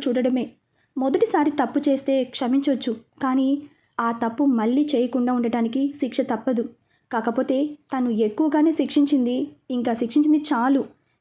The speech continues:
ఇక మెల్లగా అతన్ని స్వీకరించడమే తను చేయాల్సింది. ఎందుకంటే సుభాష్ కళ్ళలో నిజమైన ప్రేమని తను చూసింది. అతన్ని ఇంత దగ్గరగా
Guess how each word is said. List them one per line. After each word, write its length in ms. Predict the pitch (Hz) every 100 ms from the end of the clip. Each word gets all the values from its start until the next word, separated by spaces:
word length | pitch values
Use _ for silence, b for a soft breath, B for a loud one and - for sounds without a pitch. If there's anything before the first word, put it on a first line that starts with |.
| -
ఇక 160 | 240 262
మెల్లగా 520 | 240 220 240 247 254 247
అతన్ని 260 | 247 247
స్వీకరించడమే 680 | 262 240 233 269 254 240 247
తను 200 | 269 247
చేయాల్సింది. 680 | 254 233 247 240 240 226 233 - _ _ 233
ఎందుకంటే 600 | 233 247 247 262 359 - b b
సుభాష్ 360 | - 302 349 359
కళ్ళలో 360 | 277 262 262 262
నిజమైన 500 | 254 233 294 339 349
ప్రేమని 540 | 277 247 254 254 262 247
తను 120 | 254 240
చూసింది. 460 | 240 269 254 233 - _ _ _ _ -
అతన్ని 380 | 233 247 240 -
ఇంత 260 | 254 294 302
దగ్గరగా 460 | 320 240 311 311